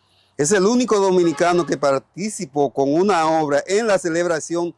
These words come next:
del cincuenta aniversario de la moma. moma es el Museo de Arte Moderno situado en el centro de Manhattan, New York, Estados Unidos.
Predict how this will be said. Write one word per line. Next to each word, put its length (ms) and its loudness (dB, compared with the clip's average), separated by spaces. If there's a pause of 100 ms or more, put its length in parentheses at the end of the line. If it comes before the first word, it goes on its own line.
(340)
del 240 -2
cincuenta 680 -2
aniversario 760 -2
de 140 0
la 120 0
moma. 540 -6 (340)
moma 460 2
es 120 -2
el 120 -2
Museo 580 0
de 160 0
Arte 360 0
Moderno 500 -4
situado 640 -6
en 80 -2
el 80 -8
centro 400 -10
de 100 -10
Manhattan, 760 -10 (580)
New 200 -8
York, 340 -6 (840)
Estados 520 -16
Unidos. 300 -20